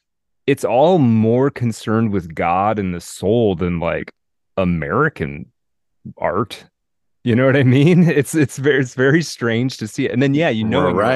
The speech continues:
Speaker 2: right.
Speaker 1: "This, this state
Speaker 2: Well, and they're
Speaker 1: religion
Speaker 2: not
Speaker 1: is atheism." Like, yeah, it's intense.
Speaker 2: Mm-hmm. Well, the,
Speaker 1: Yeah.
Speaker 2: I don't really know much about the his-,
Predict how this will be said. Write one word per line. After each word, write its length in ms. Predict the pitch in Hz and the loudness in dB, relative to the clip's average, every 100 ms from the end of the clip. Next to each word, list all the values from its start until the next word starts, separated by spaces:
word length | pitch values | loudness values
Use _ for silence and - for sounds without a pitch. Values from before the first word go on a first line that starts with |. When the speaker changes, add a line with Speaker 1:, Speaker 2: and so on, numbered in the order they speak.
| 92 | -2
Speaker 2:
right. 80 | 120 | -8
Speaker 1:
"This, 120 | - _ _ | -14 _ _
this 140 | 131 | -8
state 180 | - - | -6 0
Speaker 2:
Well, 80 | 131 | 2
and 100 | 135 | 4
they're 80 | 160 | 4
Speaker 1:
religion 160 | 143 143 | 2 4
Speaker 2:
not 160 | 131 | 2
Speaker 1:
is 80 | - - | 0 -8
atheism." 760 | - 151 - 101 82 80 80 85 - _ | -8 -8 -6 -8 -6 -8 -12 -14 -20 _
Like, 440 | 123 117 117 110 - | 2 4 4 0 -6
yeah, 480 | - 147 135 90 - - | 0 2 2 0 -4 -12
it's 140 | 139 101 | -14 -8
intense. 480 | 98 95 113 98 95 | -6 -2 -2 -2 -6
Speaker 2:
Mm-hmm. 80 | 90 - _ _ - - _ | -10 -14 _ _ -20 -20 _
Well, 80 | 151 | -2
the, 160 | 165 143 | 0 -2
Speaker 1:
Yeah. 180 | 92 92 | -10 -6
Speaker 2:
I 80 | 123 | -4
don't 260 | 170 185 156 | -4 -6 -8
really 240 | 147 147 | -6 -4
know 100 | 127 | -2
much 220 | 123 123 95 | -2 -4 -4
about 160 | 101 | -6
the 80 | 92 | -6
his-, 320 | 98 104 - | -6 -6 -8